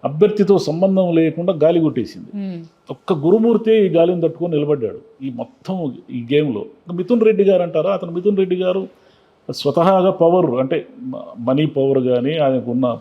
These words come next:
Speaker 1: పరిచయాలు కానీ, ఇవన్నీ కూడా వాళ్ళ కుటుంబంలో ఉన్న ముగ్గురు గెలవడానికి ఉపయోగపడింది.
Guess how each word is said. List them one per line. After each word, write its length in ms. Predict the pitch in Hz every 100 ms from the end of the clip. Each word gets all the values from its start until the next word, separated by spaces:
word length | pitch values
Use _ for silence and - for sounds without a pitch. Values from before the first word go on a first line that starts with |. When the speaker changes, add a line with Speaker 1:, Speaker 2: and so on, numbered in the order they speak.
| 120
Speaker 1:
పరిచయాలు 460 | 117 139 127 123
కానీ, 200 | 117 120
ఇవన్నీ 280 | 117 117 120
కూడా 280 | 117 131 254
వాళ్ళ 220 | 220 170
కుటుంబంలో 560 | 147 160 175 165 160 156
ఉన్న 160 | 151
ముగ్గురు 320 | 143 143 170 180
గెలవడానికి 520 | 147 139 135 165 160
ఉపయోగపడింది. 560 | 127 135 104 92 92